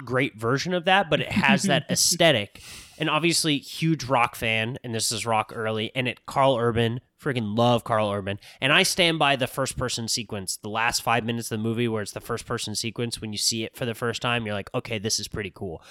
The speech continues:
Speaker 1: But as a Doom movie, it throws out the hell aspect of things. It's, it's like, now they're on, like, it, the problem is, is that Doom movie tried to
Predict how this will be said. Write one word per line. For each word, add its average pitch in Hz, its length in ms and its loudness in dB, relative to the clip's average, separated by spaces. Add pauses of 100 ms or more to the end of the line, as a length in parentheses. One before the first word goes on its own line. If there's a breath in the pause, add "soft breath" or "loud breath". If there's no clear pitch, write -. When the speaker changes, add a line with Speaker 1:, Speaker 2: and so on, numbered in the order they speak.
(180 loud breath)
Speaker 1:
But 151 100 4
as 160 180 4
a 175 40 0
Doom 180 320 2
movie, 175 420 2
it 131 140 -4
throws 135 280 -2
out 127 240 -2
the 117 80 0
hell 135 320 0
aspect 123 540 0
of 117 80 -10
things. 113 500 -4
It's, 110 140 -14
it's 113 160 -10
like, 107 180 -6
now 117 220 4
they're 117 220 4
on, 113 160 2 (340 loud breath)
like, 151 260 0
it, 175 140 -2 (380)
the 147 80 -2
problem 208 320 2
is, 160 160 2
is 131 160 -2 (380)
that 147 360 4
Doom 143 240 0
movie 135 300 2
tried 123 380 0
to 123 180 -2